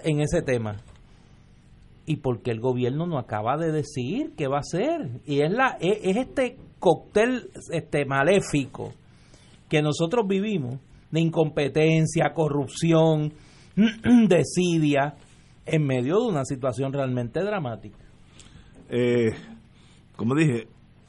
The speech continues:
Speaker 2: podemos aprender de nuestros vecinos, porque yo estoy seguro que ellos, a golpes de la naturaleza, <clears throat> aprendieron un montón de cosas que nosotros no sabemos.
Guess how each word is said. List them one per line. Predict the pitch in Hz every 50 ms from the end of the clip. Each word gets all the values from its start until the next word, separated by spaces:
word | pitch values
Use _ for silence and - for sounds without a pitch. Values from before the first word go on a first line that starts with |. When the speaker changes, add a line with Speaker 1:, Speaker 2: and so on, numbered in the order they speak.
| - - - - - - - - - - - - -
Speaker 2:
podemos | 110 110 113 123 131 151 160 160 151
aprender | - 143 139 135 156 156 156
de | 147 139 123
nuestros | 117 120 123 120 - 127 117 107
vecinos, | 110 113 113 - - 196 185 156 143 160 185 - - - - - _ - - - - - - - - - - - - -
porque | 113 110 92 - 107 101
yo | 117
estoy | 127 - 160 147 -
seguro | 147 139 127 143 151 143 139 123
que | - - 120 131
ellos, | 139 135 135 135 139 - - - - - - -
a | 98 98 98 95 92 - - -
golpes | 107 110 107 123 139 143 135 107 - - - 113 101 87 92 - - - -
de | - 113 101 101
la | 98 92 92
naturaleza, | 95 92 85 92 90 90 85 85 95 120 139 135 - 127 117 - - - - - - - - - - - - - - - - -
<clears throat> | - - - - - -
aprendieron | - - 110 - 120 110 101 101 113 120 131 131 123
un | 120 120
montón | 120 117 110 123 123 123 113
de | 113 110
cosas | - 156 151 143 143 120
que | - - 101
nosotros | 95 85 - 110 110 110 127 113
no | 104 107 90
sabemos. | - 110 92 82 82 78 71 73